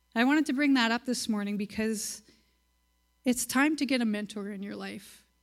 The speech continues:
if all you're doing is kind of aimlessly wandering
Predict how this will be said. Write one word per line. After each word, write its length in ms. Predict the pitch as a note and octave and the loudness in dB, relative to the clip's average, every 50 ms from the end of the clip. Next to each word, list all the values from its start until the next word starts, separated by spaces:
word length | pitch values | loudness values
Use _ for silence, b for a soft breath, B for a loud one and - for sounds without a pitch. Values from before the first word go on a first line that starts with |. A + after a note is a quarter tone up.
| _ _ _ _ _ | _ _ _ _ _
if 180 | - A3+ G#3+ - | 0 0 2 2
all 160 | A#3 A3+ A#3+ | 2 4 4
you're 180 | B3+ A#3+ A#3+ A3 | 4 4 4 4
doing 340 | G3+ A3+ A3 A3 A3 G#3+ G#3+ | 4 4 6 6 6 6 4
is 160 | G3+ G3 - | 2 2 0
kind 200 | - G#3 G#3+ G3+ | 2 2 4 4
of 80 | G3 | 2
aimlessly 560 | G#3+ G#3+ G#3+ G#3+ G#3 G#3 G3+ G3 - - A3 G#3 | 2 0 0 0 0 0 -2 -4 -4 -6 -6 -6
wandering 640 | G3 G3+ G#3+ G#3+ G3+ G3 G#3 G3+ G3 G3 F#3 - | -6 -6 -6 -6 -4 -4 -4 -4 -4 -6 -8 -8